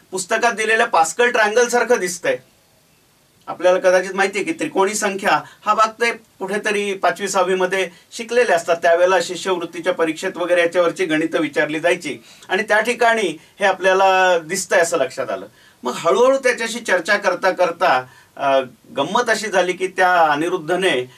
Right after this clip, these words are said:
A plus B bracket raise to n, ज्याला पुढे आपण binomial theorem म्हणून मोठेपणी आपण शिकतो junior कॉलेजमध्ये वगैरे गेल्यावर, तर हा binomial theorem हा जणू काही त्याने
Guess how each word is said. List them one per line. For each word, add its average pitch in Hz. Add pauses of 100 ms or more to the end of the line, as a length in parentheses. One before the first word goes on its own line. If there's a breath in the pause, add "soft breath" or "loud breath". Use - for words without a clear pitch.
(260 loud breath)
A 180
plus 208
B 180
bracket 175
raise 185
to 175
n, 120 (300 soft breath)
ज्याला 151
पुढे 165
आपण 170
binomial 185
theorem 175
म्हणून 175
मोठेपणी 160
आपण 160
शिकतो 160 (460)
junior 147
कॉलेजमध्ये 135
वगैरे 135
गेल्यावर, 139
तर -
हा 208
binomial 233
theorem 190 (440 soft breath)
हा -
जणू 190
काही 240
त्याने 165